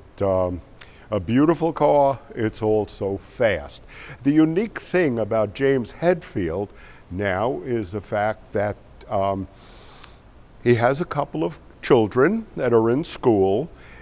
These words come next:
and to incentivize this, his, uh, children's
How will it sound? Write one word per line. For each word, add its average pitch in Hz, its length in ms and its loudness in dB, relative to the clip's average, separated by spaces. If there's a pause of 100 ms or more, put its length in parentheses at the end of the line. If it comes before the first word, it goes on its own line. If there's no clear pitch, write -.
(100)
and 107 360 -2
to 123 100 -6
incentivize 113 1500 0 (480)
this, 110 540 -6 (160)
his, 107 460 -4
uh, 85 240 -4 (300)
children's 117 760 -2